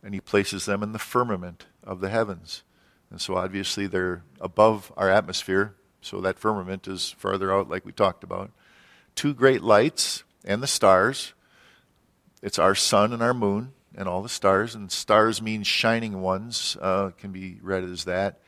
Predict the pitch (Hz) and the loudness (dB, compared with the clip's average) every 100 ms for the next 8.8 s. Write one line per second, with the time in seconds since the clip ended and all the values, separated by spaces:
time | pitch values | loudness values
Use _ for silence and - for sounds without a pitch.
0 | _ _ _ - 104 110 107 110 113 - | _ _ _ -10 -4 2 0 0 -10 -6
1 | 98 87 - 90 90 95 - - - - | -6 -8 -10 -10 -8 -12 -12 -14 -16 -18
2 | 98 92 90 90 64 90 90 95 82 - | -12 -8 -6 -8 -10 -10 -12 -14 -18 -12
3 | 92 92 92 90 _ _ _ _ _ _ | -10 -10 -14 -20 _ _ _ _ _ _
4 | _ _ - 87 87 90 90 87 87 - | _ _ -16 -12 -6 -4 -4 -6 -10 -10
5 | 87 90 - 90 92 87 92 87 - 92 | -8 -8 -10 -6 -6 -4 -8 -8 -4 0
6 | 90 90 87 - 90 92 - - _ _ | 0 -2 -6 -4 -6 -6 -12 -18 _ _
7 | _ _ _ _ - 104 110 131 117 120 | _ _ _ _ -10 -4 -2 -2 0 -2
8 | - - 87 98 87 98 113 127 | -2 -8 0 2 6 6 6 4